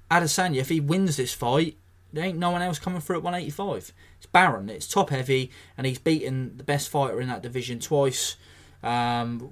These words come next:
regardless of what you think of the second, uh, decision in the second Rob Whittaker fight, I don't think it was a robbery. Um, and I'd much, I'd love to see Rob Whittaker get a, another fight. Is there much demand amongst top brass? So it kind of would be better if Pereira won.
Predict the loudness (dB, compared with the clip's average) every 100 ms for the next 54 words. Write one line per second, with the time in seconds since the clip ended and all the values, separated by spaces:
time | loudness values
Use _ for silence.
0 | -12 -4 0 2 0 -4 -6 -6 -8 -6
1 | -6 -6 -4 -4 -4 -8 -10 -12 -8 -4
2 | -4 -4 -6 -6 -4 -4 -4 -8 -10 -20
3 | -12 -6 0 2 0 -2 -4 2 2 0
4 | -4 -6 -6 -8 -8 -8 2 4 4 2
5 | 2 2 -2 -18 -20 -12 -2 2 2 2
6 | 2 2 2 0 2 2 0 0 2 2
7 | 2 0 0 -2 0 0 -2 -4 -12 -16
8 | -6 -2 0 0 2 4 4 -2 -2 0
9 | 0 0 -2 0 0 -2 -8 -20 -20 -6
10 | 0 0 0 -2 -6 -4 -4 -4 -4 -4
11 | -2 0 0 -2 0 0 0 -6 -20 -20
12 | _ _ -2 2 2 0 -6 -16 _ _
13 | -4 -2 -2 2 2 2 -4 -2 0 2
14 | 2 2 0